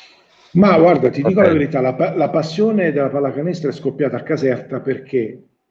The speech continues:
Speaker 1: eh, c'era questa famosa Juve Caserta che bazzicava in squadre minori, Serie C e cose varie. Eh, il presidente Maggiò,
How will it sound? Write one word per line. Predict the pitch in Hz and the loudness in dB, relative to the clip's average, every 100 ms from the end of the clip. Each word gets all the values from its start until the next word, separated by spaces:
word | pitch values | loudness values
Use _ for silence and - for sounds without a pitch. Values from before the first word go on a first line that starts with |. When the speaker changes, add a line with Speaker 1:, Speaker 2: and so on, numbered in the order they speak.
| _ | _
Speaker 1:
eh, | - 127 127 123 123 120 120 | -8 -6 -4 -4 -4 -4 -6
c'era | - 180 165 - | 0 2 2 0
questa | 135 135 | -2 -2
famosa | 131 131 160 - | -4 -2 -2 -2
Juve | 117 131 139 | 0 0 0
Caserta | 156 127 120 - 135 139 - - _ _ _ | -2 0 -2 -4 -6 -6 -8 -20 _ _ _
che | - 160 151 120 110 110 107 - _ | -2 4 4 4 0 -6 -10 -20 _
bazzicava | - 113 - 117 135 131 113 | -10 -6 -6 -2 0 2 2
in | 110 107 | 0 -2
squadre | 107 - 120 110 | -4 0 0 0
minori, | 104 101 113 107 | -2 -2 -2 -2
Serie | 104 110 101 | -4 -6 -6
C | - 117 107 101 | -6 -6 -6 -12
e | 95 | -14
cose | 107 104 98 | -20 -14 -12
varie. | - - - _ _ _ _ _ _ _ _ | -12 -14 -18 _ _ _ _ _ _ _ _
Eh, | - 131 120 208 | -6 -4 2 2
il | 214 | 4
presidente | 135 131 135 160 - 123 | 2 2 4 4 4 2
Maggiò, | 113 - 110 98 131 202 | 2 0 -2 -2 -6 -8